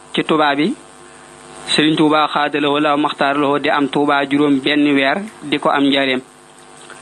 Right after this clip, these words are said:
Ba tubaab yi nangu ko. Am bis dëkk bi fees dellu, ñu naan day riñaan.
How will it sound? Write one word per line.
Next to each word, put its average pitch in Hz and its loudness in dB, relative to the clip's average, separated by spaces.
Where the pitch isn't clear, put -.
Ba 135 0
tubaab 160 0
yi 151 0
nangu 147 0
ko. 131 -6
Am 147 0
bis 160 -4
dëkk 151 -4
bi 151 0
fees 175 -2
dellu, 151 0
ñu 143 6
naan 151 4
day 143 2
riñaan. 147 2